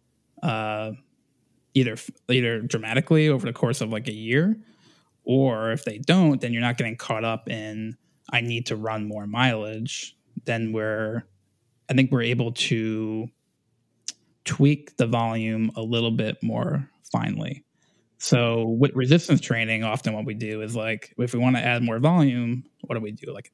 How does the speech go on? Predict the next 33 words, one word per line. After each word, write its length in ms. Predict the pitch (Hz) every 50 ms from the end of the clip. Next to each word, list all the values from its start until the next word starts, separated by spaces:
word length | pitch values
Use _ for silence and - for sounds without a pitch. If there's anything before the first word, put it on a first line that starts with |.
| _ -
add 160 | 120 117 117
a 80 | 117 120
set 260 | - - 127 117 -
here 300 | - - 120 117 117 117
or 40 | 117
there, 600 | 117 117 117 113 113 113 113 117 113 117 120 _ _ _ _ _ _ _ _ _ - - - - _
maybe 320 | - 117 110 107 113 110
tack 300 | - - 120 113 113 -
on 500 | 123 113 110 107 110 110 107 107 110 113 - -
a 60 | 127
new 200 | 117 117 110 107
accessory, 920 | 113 - - 117 110 - - 110 110 110 107 110 110 107 110 107 117 - _ _ _ _ _ _ _ _ _ _ _
but 120 | - 123
we're 60 | 120
not 200 | 123 139 143 147
making, 300 | 143 131 127 - 135 117
like, 180 | 113 110 110 117
dramatic 460 | - 113 107 110 113 110 110 107 113
changes 460 | - - 127 123 127 120 117 113 113
where 200 | 127 110 110 107
it's 180 | 107 110 - -
like, 280 | 120 113 113 110 110 -
"Oh, 140 | - 151 139
last 280 | 127 120 120 131 - -
week 140 | 131 123 117
you 80 | 120
did 240 | 113 - 113 113 110
four 220 | - - 127 117
sets 200 | 120 - 123 120
of 60 | - 117
six 440 | - - - 113 113 - - - - - _ _ _
at, 260 | - 120 120 - -
at, 220 | - 104 - -